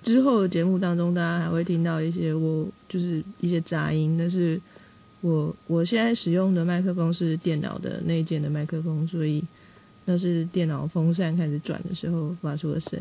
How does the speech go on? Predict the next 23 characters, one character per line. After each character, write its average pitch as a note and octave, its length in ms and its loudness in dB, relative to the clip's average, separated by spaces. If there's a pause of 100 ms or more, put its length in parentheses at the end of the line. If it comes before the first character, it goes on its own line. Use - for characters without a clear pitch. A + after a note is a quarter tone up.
音。 F#3+ 160 -4 (720)
呃， F#3 200 2
之 G#3 160 -2
前 A3 100 4
有 E3 160 2
听 F3 480 2 (140)
一 E3 160 2
位 E3 280 0
前 E3 300 -2
辈 D#3+ 340 0 (400)
警 D3+ 220 -4
告 F3+ 240 0
过， E3+ 420 0 (760)
就 E3+ 120 -2
是 D#3+ 400 0
这， D#3+ 160 0 (120)
这 G3 100 0
样 D#3+ 160 2
的 D#3 100 0
事 D#3 240 -2
情， D3+ 240 -2
但 E3 160 -2
是 F3 320 0